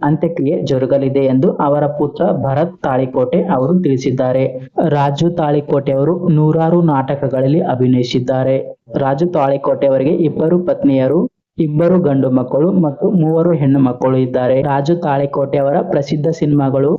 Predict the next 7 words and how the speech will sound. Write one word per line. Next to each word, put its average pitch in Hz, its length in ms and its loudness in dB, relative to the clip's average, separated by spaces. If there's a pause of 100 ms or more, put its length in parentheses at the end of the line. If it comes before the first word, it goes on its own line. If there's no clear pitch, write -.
ಹೆಂಡ್ತಿ 151 480 2
ಅಂದರೆ 139 320 2
ಹೆಂಡತಿ, 135 460 2 (460)
ಪಂಜಾಬಿ 147 540 0
ಹೌಸ್, 143 340 -2 (380)
ಮನಸಾರೆ, 139 600 0 (380)
ಪಂಚರಂಗಿ, 160 640 2